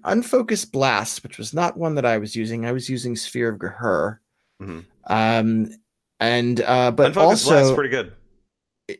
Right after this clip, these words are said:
Speaker 1: Yeah, no, it's all right. You just have to get really close.
Speaker 2: Yeah.
Speaker 1: Um,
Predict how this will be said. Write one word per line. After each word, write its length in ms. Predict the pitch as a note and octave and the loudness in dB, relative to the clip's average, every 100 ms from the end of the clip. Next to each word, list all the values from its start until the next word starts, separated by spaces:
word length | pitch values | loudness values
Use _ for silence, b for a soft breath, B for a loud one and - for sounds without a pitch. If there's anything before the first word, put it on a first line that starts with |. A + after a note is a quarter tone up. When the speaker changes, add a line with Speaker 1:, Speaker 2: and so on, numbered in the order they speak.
| _ _ | _ _
Speaker 1:
Yeah, 320 | F#3 A#3+ A3 A3 | 4 4 4 4
no, 140 | B3 | 4
it's 120 | A#3+ | 4
all 80 | B3+ | 4
right. 180 | B3 F3+ | 4 2
You 60 | |
just 120 | D#3+ G3 | 0 0
have 120 | F3+ | 2
to 160 | E3 D3+ | 2 -2
get 180 | - C3+ | 0 0
really 180 | C3 A2 | 0 -4
close. 560 | - D3 - - - - | 0 0 0 -8 -10 -10
Speaker 2:
Yeah. 140 | E2+ - _ _ _ _ | -12 -12 _ _ _ _
Speaker 1:
Um, 540 | - A#2+ A#2+ A2+ A2+ | 0 0 0 -2 -6